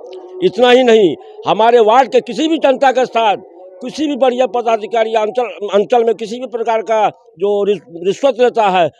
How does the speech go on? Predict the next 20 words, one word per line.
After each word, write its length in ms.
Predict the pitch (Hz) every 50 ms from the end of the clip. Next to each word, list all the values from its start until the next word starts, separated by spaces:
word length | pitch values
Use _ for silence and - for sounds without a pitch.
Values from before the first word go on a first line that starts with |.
| _ -
मैं 160 | 202 240 269 262
उसको 440 | 262 233 - - 240 226 214 170 - _ _ _ _ -
सदा 240 | 208 208 233 240
के 120 | 233 - 214
लिए 120 | 220 214 208
मिटाने 360 | 202 190 208 196 190 202 180
का 80 | 190
प्रयास 340 | 175 - 170 170 170 165 - -
करूँगा। 380 | 165 151 151 147 135 127 110 92 _ _ _ _ _ _ _ _ _ - -
अथ-, 320 | 143 - - 180 - - 151
साथ 240 | - - 196 214
ही 360 | 196 156 185 208 185 156 123 95 _ _ _ _ _ _ _ -
यदि 120 | 175 180
हमारे 380 | 202 175 170 180 196 214 226 233
वार्ड 300 | 220 220 220 226 220 220
में 100 | 233 208
किसी 280 | - 220 214 175 240 262
भी 100 | 262 262
तरह 220 | - 233 226 220
का 320 | 165 170 208 196 170 139